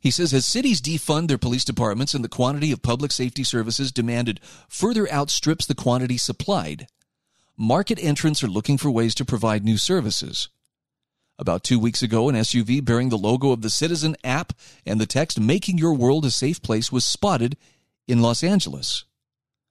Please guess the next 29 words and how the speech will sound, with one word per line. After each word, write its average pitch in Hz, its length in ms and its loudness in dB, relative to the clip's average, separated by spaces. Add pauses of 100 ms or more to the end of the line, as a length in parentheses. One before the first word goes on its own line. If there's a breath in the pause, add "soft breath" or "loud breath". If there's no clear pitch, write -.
(300 soft breath)
Leaked 151 340 2 (100)
emails 156 500 2
obtained 135 400 0
by 120 160 4
Vice, 117 500 -2
as 107 160 -2
well 123 200 2
as 117 100 0
interviews 123 420 2
with 110 140 -2
former 131 320 0
Citizen 123 420 0
employees, 117 640 0 (320 loud breath)
revealed 131 340 4
that 139 140 2
Citizen 226 420 2
was 156 140 2
testing 190 340 0
a 123 80 4
pilot 185 460 -2
program 113 440 2 (260 loud breath)
to 170 100 0
provide 131 480 2
private 208 460 0
security 139 440 0
services 117 600 0 (240 loud breath)
via 123 480 0
their 131 280 0
app. 147 360 -4